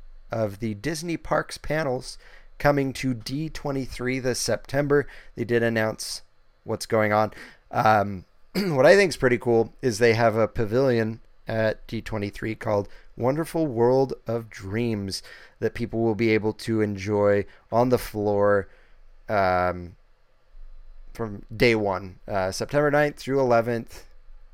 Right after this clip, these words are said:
Starting September ninth, you'll be able to visit this pavilion, um, where people will be able to step right into new stories, attractions, and adventures that Disney Imagineers are bringing to life around the globe. There will be a behind-the-scenes glimpse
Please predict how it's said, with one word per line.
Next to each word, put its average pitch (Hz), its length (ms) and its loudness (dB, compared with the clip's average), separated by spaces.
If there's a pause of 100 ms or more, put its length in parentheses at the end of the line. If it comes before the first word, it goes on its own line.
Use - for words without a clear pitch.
(120)
Starting 120 320 -2
September 113 380 -2
ninth, 107 300 -2
you'll 110 100 -6
be 104 160 -4
able 104 200 -4
to - 200 -16
visit 104 340 -6
this 110 140 -8
pavilion, 160 640 0 (500)
um, 98 480 0
where 104 160 2
people 110 320 -6
will 104 160 -2
be 107 140 -2
able 101 200 -2
to - 180 -14
step - 320 -6
right 143 260 6
into 135 380 -2
new 120 260 -2
stories, 156 640 -4
attractions, 120 640 -4
and 120 140 -4
adventures 110 720 -4 (460)
that - 180 -8
Disney 113 340 2
Imagineers 101 540 0
are 101 40 -4
bringing 95 300 -6
to 95 140 -8
life 95 260 -4
around 101 200 2
the 101 60 -4
globe. 135 440 4 (600)
There 113 120 0
will 110 100 4
be 110 140 0
a 104 80 2
behind-the-scenes 101 880 -2
glimpse - 580 -6